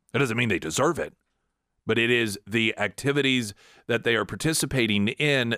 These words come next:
that have the higher likelihood of claiming a victim of homicide. That's why.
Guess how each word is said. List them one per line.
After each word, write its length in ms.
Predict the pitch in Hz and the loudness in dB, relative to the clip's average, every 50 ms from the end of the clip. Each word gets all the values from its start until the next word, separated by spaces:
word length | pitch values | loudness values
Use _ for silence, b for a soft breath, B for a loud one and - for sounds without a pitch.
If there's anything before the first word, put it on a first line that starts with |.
| - _ | -6 _
that 220 | 107 104 92 92 | -2 -2 0 0
have 440 | - - 110 113 104 98 95 92 95 | -2 -2 -2 0 0 0 -2 -2 -2
the 140 | 110 104 95 | -2 -2 -2
higher 460 | - - 117 120 120 113 107 104 98 | -2 0 0 0 2 2 0 0 0
likelihood 800 | 95 101 101 113 123 - - 107 98 90 82 101 98 95 90 95 - - | 0 0 0 0 -2 -2 -2 -2 -2 0 0 0 0 0 0 -2 -4 -2
of 420 | 120 123 117 110 98 98 104 110 - B B B B B | 0 0 2 0 0 -2 -4 -6 -8 B B B B B
claiming 380 | - - 131 123 117 113 113 110 | -6 -2 -2 0 0 0 -2 -2
a 40 | 98 | 0
victim 360 | 92 98 90 - - 90 85 | 0 -2 -2 -2 -2 -4 -4
of 100 | 82 - | -4 -2
homicide. 640 | - 104 107 98 87 80 - - 69 64 - - b b b b b b b | -2 -2 0 0 -2 -2 -2 -2 -4 -4 -4 -8 b b b b b b b
That's 600 | - 95 98 117 127 143 147 151 - - - - | -12 -4 0 0 2 2 0 -2 -4 -8 -8 -8
why. 500 | 104 92 98 107 101 73 58 - - | -4 -2 -2 0 0 -2 -4 -8 -10